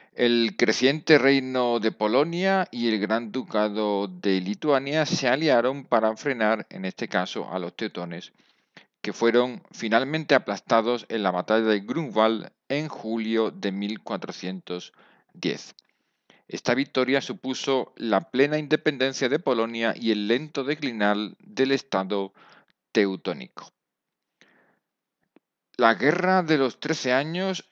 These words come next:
entre mil cuatrocientos cincuenta y cuatro y mil cuatrocientos sesenta y seis, reavivó el enfrentamiento entre el estado teutón y Polonia.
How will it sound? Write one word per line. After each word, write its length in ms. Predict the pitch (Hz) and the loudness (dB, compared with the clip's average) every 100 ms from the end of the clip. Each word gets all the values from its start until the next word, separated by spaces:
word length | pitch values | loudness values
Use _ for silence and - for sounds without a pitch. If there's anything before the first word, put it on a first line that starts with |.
| - | -10
entre 580 | 131 127 - 113 110 107 | -8 -6 -2 2 2 2
mil 300 | 110 127 131 | -2 -6 -4
cuatrocientos 640 | 147 131 117 143 139 123 | -4 -4 -8 -10 -8 -12
cincuenta 480 | - 120 113 110 98 | -12 -10 -8 -6 -6
y 80 | 98 | -6
cuatro 560 | - 123 151 - 117 | -2 -2 -2 -4 -4
y 40 | 110 | -4
mil 200 | 113 131 | -8 -6
cuatrocientos 800 | 127 110 107 127 131 117 104 - - _ - | -6 -6 -8 -10 -8 -6 -6 -8 -20 _ -18
sesenta 560 | - 107 - 131 127 | -10 -8 -8 -8 -4
y 60 | 165 | -2
seis, 400 | 151 110 110 113 _ _ _ _ _ | 2 0 0 -6 _ _ _ _ _
reavivó 640 | 110 117 131 180 147 143 143 | -4 2 2 2 0 2 2
el 80 | |
enfrentamiento 1120 | 127 107 151 156 135 123 127 - - 131 127 - | 0 -4 -4 -2 -4 -4 -10 -10 -4 -2 -2 -4
entre 760 | 113 113 110 - 107 104 101 | -8 -8 -10 -6 0 2 4
el 80 | 98 | 4
estado 420 | 90 - 123 135 | 0 -2 -4 -2
teutón 560 | 131 156 - 113 110 110 | -4 -6 -2 -4 -4 -8
y 100 | 117 | -10
Polonia. 440 | - 82 69 65 | -8 -6 -8 -12